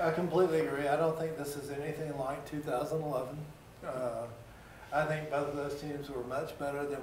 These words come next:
what these two teams are gonna be playing in two weeks.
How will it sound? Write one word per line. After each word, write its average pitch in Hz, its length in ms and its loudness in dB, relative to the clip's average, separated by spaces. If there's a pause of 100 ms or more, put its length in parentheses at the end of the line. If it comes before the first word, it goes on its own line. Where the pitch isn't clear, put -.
what 127 180 -6
these 135 220 -8
two 147 160 -2
teams 147 540 -4 (200)
are 143 160 -4
gonna 143 140 -4
be 143 60 -2
playing 151 340 -4 (100)
in 139 120 -8
two 160 180 0
weeks. 170 340 -2